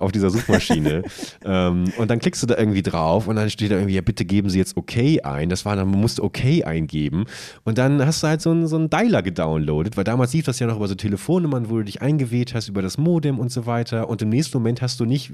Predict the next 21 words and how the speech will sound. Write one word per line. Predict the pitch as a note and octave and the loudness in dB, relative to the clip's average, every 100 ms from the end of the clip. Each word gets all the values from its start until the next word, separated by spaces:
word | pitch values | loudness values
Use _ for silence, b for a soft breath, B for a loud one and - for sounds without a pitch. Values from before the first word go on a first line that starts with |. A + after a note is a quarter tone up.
| - | -16
bei | - A2+ A2+ | -16 -4 -2
dem | A2 | -2
Telekom-Modem | - G#3 G#3+ - F2 E2+ - - - G2+ G2 | 0 0 2 0 -2 -2 -10 -10 0 2 2
dich | F2+ F2+ | 0 -2
mehr | F2+ | -2
eingewählt, | D#2+ E2 D#2+ D2+ E2+ A2 | -2 -2 -2 0 0 0
wo | G2 | 0
du, | F#2+ | 0
keine | - A2 | 0 0
Ahnung, | F#2+ | 2
neununddreißig | F#2+ G#2+ G2+ G2 G2+ F2+ | 2 2 2 -2 -2 -4
Cent | - C3+ D3+ B B - | 0 0 0 B B -4
pro | A2+ | 0
Minute | G#2 G2 | 2 2
gezahlt | F#2 - F2+ E2 F2 | -2 -2 0 0 0
hast, | G#2+ | -2
sondern | - C#3 | 0 2
bei | C3 | 2
so | A#2+ | 2
einem | A#2 | 0
Sexdialer, | - B3 - - G2 E2+ E2+ A#2 | -2 -4 -4 -4 -2 0 0 -2